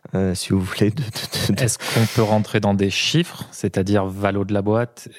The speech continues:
Speaker 2: et equity, ton equity à l'époque ?
Speaker 1: Oui,
Speaker 2: Les
Speaker 1: grosso
Speaker 2: auditeurs
Speaker 1: modo,
Speaker 2: feront le calcul.
Speaker 1: grosso modo, la boîte était valorisée entre six et sept millions.
Speaker 2: Ok.
Speaker 1: Euh, moi, il me restait à ce moment-là vingt, euh, vingt-huit pour cent, vingt-cinq pour cent, vingt-huit pour cent des parts, quelque chose dans ce genre-là.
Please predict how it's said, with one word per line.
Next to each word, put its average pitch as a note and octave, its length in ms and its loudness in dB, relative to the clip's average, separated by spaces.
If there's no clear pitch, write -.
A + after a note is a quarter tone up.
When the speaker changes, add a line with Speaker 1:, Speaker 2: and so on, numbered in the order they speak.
Speaker 2:
et G#2 360 0
equity, G#2 800 0
ton G2+ 160 4
equity G2 380 0
à - 20 4
l'époque ? C#3 460 -2
Speaker 1:
Oui, B2+ 220 4
Speaker 2:
Les C3+ 80 2
Speaker 1:
grosso G#2+ 160 2
Speaker 2:
auditeurs G#2 260 2
Speaker 1:
modo, A2 100 4
Speaker 2:
feront G#2+ 100 4
le F#2 60 2
calcul. G2+ 340 -2
Speaker 1:
grosso G#2+ 440 2
modo, A2+ 440 4
la G#2 140 4
boîte A2 380 0
était G2+ 180 -2
valorisée G2 640 4
entre G2+ 300 0
six - 260 -2
et F#2+ 40 0
sept F#2+ 220 0
millions. B2+ 320 2
Speaker 2:
Ok. - 120 -6
Speaker 1:
Euh, G2 320 4
moi, G2 300 4
il G#2+ 80 0
me G2 80 0
restait G#2+ 480 0
à G#2 80 4
ce - 140 -6
moment-là G2 400 2
vingt, F#2+ 420 -2
euh, F#2+ 640 4
vingt-huit F#2+ 500 -2
pour F#2+ 200 -6
cent, - 140 -4
vingt-cinq G#2 360 0
pour A2 140 -2
cent, A#2 220 2
vingt-huit G2+ 260 0
pour - 140 -8
cent G#2+ 100 2
des G#2+ 100 4
parts, B2+ 240 -2
quelque - 120 -18
chose G2 160 -6
dans F#2+ 100 0
ce G2 60 0
genre-là. B2 280 0